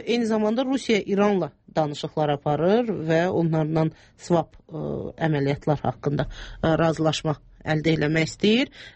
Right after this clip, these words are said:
və Rusiyanın Azərbaycana olan təklifi də hələ ki durur, qaz təklifi. Sizcə bu enerji danışıqları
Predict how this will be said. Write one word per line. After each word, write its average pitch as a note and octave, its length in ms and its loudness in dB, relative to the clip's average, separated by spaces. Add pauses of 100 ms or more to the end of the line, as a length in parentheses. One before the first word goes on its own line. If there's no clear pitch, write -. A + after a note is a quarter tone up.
və A3 120 4 (320)
Rusiyanın G3+ 400 0
Azərbaycana E3+ 640 0
olan C#3+ 280 -6
təklifi D3 400 -4
də B2+ 160 -2
hələ D3+ 240 -2
ki - 140 -8 (220)
durur, D3+ 260 -2
qaz D3 200 0
təklifi. C#3+ 480 -8 (440)
Sizcə C#4 480 2
bu G#3 240 0
enerji G3 420 4
danışıqları F#3+ 720 2